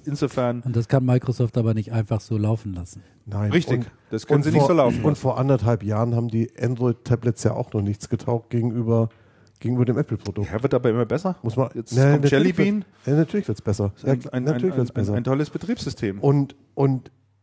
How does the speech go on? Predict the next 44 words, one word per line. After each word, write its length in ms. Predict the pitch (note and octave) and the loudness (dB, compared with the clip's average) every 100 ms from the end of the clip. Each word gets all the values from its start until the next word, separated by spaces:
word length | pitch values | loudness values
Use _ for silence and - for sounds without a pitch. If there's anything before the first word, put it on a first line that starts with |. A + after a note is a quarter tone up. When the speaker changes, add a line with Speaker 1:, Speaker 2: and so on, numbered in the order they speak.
| _ | _
Speaker 3:
es 240 | - B2+ - | -2 -2 0
zeigt 320 | B2 B2 - | 0 0 -2
schon 240 | - C#3+ C#3+ | -4 -4 0
ganz 300 | B2 A2 - | 0 0 -4
deutlich, 400 | A#2 C3 D3 B2+ | -4 -4 -6 -2
wie 80 | |
sehr 180 | A2+ B2 | 0 4
der 120 | A#2+ | 4
Markt 240 | A2+ B2 - | 2 0 -2
in 120 | A2+ | -4
Bewegung 420 | G#2 G#2+ A2 C3+ | -4 -4 -2 -2
ist 140 | B2+ - - - - | -4 -6 -12 -20 -6
und 160 | C3 | 0
wie 80 | B2+ | 0
groß 220 | B2 C3 | 2 0
die 100 | - A#2+ | 0 -2
Verunsicherung 640 | - D3+ F#3 D3+ A#2 G#2+ | -2 -4 0 0 2 2
auf 140 | G2+ | 0
allen 220 | G#2+ G#2 G2+ | 0 -2 0
Seiten 340 | G#2 G#2 G2+ | 0 0 -2
auch 140 | G2 | -6
ist. 240 | G#2+ G2 - _ _ - - | -6 -10 -10 _ _ -20 -4
Und 160 | B2 A#2 - | -4 -4 -2
wenn, 200 | B2+ A#2+ | -2 -2
wenn 180 | - A#2 | -2 0
ich 100 | A2+ | 2
mir 160 | A2 A2+ | 2 0
anle-, 360 | A#2+ A2+ B2+ B2 | 0 2 0 0
wenn 180 | A2+ A#2+ | -2 0
ich 60 | |
mir 80 | B2 | 2
überlege, 420 | A2 A2 A#2+ A2+ | 0 0 0 0
wie 160 | A2 A2+ F2+ - | -2 -4 -4 -16
H 200 | - G2+ | -6 -6
P 360 | - A2+ D3 G3+ - - _ - | -4 -2 -2 -2 -6 -20 _ -2
das 180 | B2 - | -2 2
Thema 320 | C#3 A#2+ A2 | 2 2 2
Tablet, 440 | C#3+ C#3+ C#3+ - _ _ _ _ _ _ _ _ _ | 0 0 -4 -6 _ _ _ _ _ _ _ _ _
jetzt 120 | - C3+ | -4 0
sagen 140 | B2+ | 2
wir, 60 | A2+ | 0
verkaspert 580 | G#2 - D#3+ - G2 - | -2 -2 -2 -4 -6 -2
hat, 180 | - | -4
Speaker 1:
Mhm. 260 | A2+ G#2 A2+ | -6 -12 -14